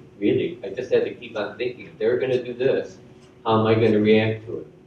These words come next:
You know, and then I had to make sure that I trained my subordinates so that if anything happened to me,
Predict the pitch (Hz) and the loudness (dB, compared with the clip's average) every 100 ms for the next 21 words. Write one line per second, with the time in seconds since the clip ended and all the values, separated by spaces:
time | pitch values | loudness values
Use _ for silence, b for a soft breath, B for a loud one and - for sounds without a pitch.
0 | _ 104 92 85 101 104 117 98 95 127 | _ -6 -6 -8 -4 0 2 0 0 2
1 | - - 110 113 - 127 127 98 - - | 2 0 0 0 -2 2 6 6 2 -8
2 | - - - - 92 - - 123 131 131 | -20 -20 -8 -2 0 0 0 4 4 4
3 | 110 101 98 107 113 123 123 87 82 - | 2 2 0 2 10 10 10 4 -4 -12
4 | - - - - - - 107 98 95 123 | -20 -20 -20 -20 -20 -2 4 4 4 2
5 | 127 135 127 110 113 113 104 98 104 117 | 2 2 2 2 2 0 -2 -4 -2 0
6 | 127 - - | 0 -2 -6